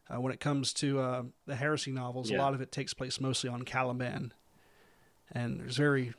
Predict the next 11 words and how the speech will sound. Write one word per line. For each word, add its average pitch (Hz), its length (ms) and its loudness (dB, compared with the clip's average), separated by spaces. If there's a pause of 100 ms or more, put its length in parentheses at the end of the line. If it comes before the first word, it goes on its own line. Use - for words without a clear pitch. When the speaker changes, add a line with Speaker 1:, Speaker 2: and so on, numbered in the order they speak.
Speaker 1:
few 170 360 2
references 127 920 0
to 131 180 0
Terra 131 580 2 (1400)
or 135 100 4
the 127 100 0
Terran 127 300 4
legions 123 340 2
at 127 80 0
that - 200 0
point. - 280 0